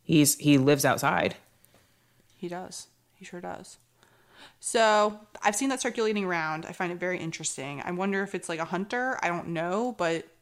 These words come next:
Speaker 2: I feel like if it was, someone would maybe come out and say that it was me. Uh, what's your first reaction seeing the video?
Speaker 1: I'm just saying, hunters don't go out disguised as the land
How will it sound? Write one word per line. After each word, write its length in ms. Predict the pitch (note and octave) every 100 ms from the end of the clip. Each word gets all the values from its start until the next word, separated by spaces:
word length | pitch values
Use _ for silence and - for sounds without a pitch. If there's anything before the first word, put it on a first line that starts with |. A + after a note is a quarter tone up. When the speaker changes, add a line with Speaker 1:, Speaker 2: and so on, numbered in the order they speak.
| - -
Speaker 2:
I 100 | E3
feel 180 | F#3
like 100 | F#3
if 140 | F#3 E3+
it 80 | D3+
was, 240 | D#3+ F3+
someone 280 | G3 E3+ E3
would 140 | D#3+
maybe 220 | D#3+ D#3+
come 180 | E3 E3+
out 160 | D#3+ D3+
and 100 | D#3+
say 200 | - D#3+
that 120 | E3+
it 80 | -
was 160 | -
me. 380 | E3+ F3+ B3+ D#4+ _ - _ _ _ -
Uh, 40 | D3
what's 200 | G3 G3+
your 80 |
first 260 | F#3+ F#3 -
reaction 380 | E3 C#3+ - E3+
seeing 220 | - E3+
the 60 | D#3+
video? 220 | E3+ F#3+ - - _ _ _
Speaker 1:
I'm 160 | A3 C4+
just 180 | F4+ -
saying, 500 | F3+ E3 F#3 A3 G#3 -
hunters 680 | - F3+ F#3+ C#4 D4 C#4+ -
don't 340 | - F#3 F#3
go 200 | F3+ E3
out 420 | D#3+ D#3 D#3 - -
disguised 540 | C#3+ - D3 D3 -
as 100 | -
the 80 | C3
land 500 | A#2+ D2 C2+ F3